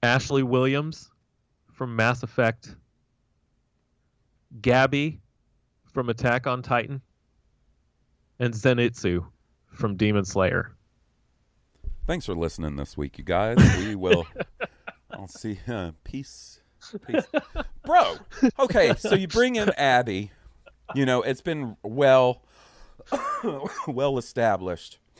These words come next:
Speaker 2: sort of my feelings on Abby. Um, you know, they turned me around on her a little bit. We won't go
Speaker 1: Mm-hmm,
Speaker 2: into,
Speaker 1: mm-hmm.
Speaker 2: into it too much. Ashley Williams, the space racist.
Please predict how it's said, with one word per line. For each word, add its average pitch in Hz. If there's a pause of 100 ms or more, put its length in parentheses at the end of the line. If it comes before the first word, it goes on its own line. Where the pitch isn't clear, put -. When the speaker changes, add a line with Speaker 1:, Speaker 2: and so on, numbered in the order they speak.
(420)
Speaker 2:
sort 104
of 92
my 95
feelings 87
on 73
Abby. 57 (1400)
Um, 92 (100)
you 123
know, 80
they 135
turned 143
me 113
around 82
on 73
her 73
a 69
little 71
bit. 71
We 85
won't 82
go 73
Speaker 1:
Mm-hmm, 131 (140)
Speaker 2:
into, 71
Speaker 1:
mm-hmm. 87
Speaker 2:
into 73
it 64
too 69
much. 60 (480)
Ashley 143
Williams, 113
the 90
space 110
racist. 71